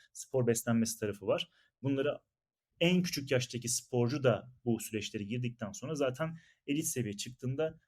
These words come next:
artık zaten hazır bir şekilde o seviyede performans göstermeye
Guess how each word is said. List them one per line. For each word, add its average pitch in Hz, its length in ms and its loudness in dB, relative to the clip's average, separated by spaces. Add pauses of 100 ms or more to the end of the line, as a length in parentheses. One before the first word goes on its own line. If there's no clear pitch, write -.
(160)
artık 131 280 -4
zaten 139 240 -4
hazır 147 360 2
bir 123 60 -2
şekilde 127 540 -2 (540)
o 147 80 -4
seviyede 123 380 -2
performans 120 480 0
göstermeye 110 600 -8